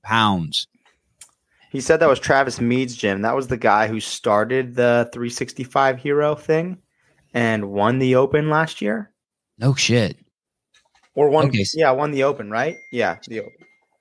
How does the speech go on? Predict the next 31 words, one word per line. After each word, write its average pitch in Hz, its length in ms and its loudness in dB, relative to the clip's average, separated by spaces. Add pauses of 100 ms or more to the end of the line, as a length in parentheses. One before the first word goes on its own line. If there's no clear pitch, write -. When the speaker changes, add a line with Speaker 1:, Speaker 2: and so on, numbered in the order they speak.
(180)
Speaker 1:
So 117 140 0
he's 135 180 2
gonna 127 180 2
whip 117 140 4
Speaker 2:
Crazy. 113 140 -2
Speaker 1:
Gary 107 180 2
into 101 160 -2
shape. 87 360 -6
Anyway, 156 320 4
I'm 143 160 0
excited. 107 540 0 (260)
Um, 104 460 -2 (420)
I'm, 117 180 -6
I'm 113 160 -4
very, 107 200 2
very, 95 280 -2
very, 90 400 -8 (140)
very 95 340 -6
excited 95 340 -6
about 90 180 -8
it. 85 100 -12 (340)
Uh, 170 640 4 (920)
ten 220 300 2
thousand 190 680 0
fans 165 480 0
today, 120 380 2
I 110 80 2
heard 123 180 -2
Sean 123 260 0
Woodland 113 280 -2
say, 95 400 -2